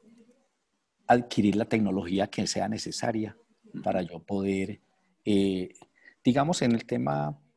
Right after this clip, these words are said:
Speaker 1: eh, de hoy en día los bancos ofrecen, y yo hablo por Bancolombia, que fue mi banco y sigue siendo mi banco para toda la vida,
Speaker 2: Sí.
Speaker 1: eh, toda la parte tecnológica, la sucursal virtual del banco.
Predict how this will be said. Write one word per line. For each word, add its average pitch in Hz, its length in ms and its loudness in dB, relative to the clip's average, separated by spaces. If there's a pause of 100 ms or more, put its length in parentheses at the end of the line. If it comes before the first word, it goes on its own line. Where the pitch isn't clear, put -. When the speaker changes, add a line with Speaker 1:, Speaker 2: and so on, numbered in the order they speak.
(340)
Speaker 1:
eh, 104 400 2
de 110 80 0
hoy 123 160 6
en 139 100 -2
día 139 200 6
los 101 180 2
bancos 104 380 2
ofrecen, 101 500 -2
y 90 160 -8
yo 101 140 6
hablo 113 200 4
por 107 160 0
Bancolombia, 101 680 2
que 98 180 -2
fue 95 180 -2
mi 107 140 0
banco 110 360 2
y 110 60 0
sigue 104 240 -2
siendo 104 300 -2
mi 98 100 -4
banco 95 340 -8
para 95 200 -6
toda 95 200 -2
la 113 120 2
vida, 104 340 0 (440)
Speaker 2:
Sí. 80 200 -12
Speaker 1:
eh, 92 300 -2
toda 101 200 2
la 127 180 0
parte 135 260 -4
tecnológica, 110 760 0
la 98 100 -6
sucursal 87 540 -4
virtual 90 400 -4
del 87 200 -6
banco. 120 540 -6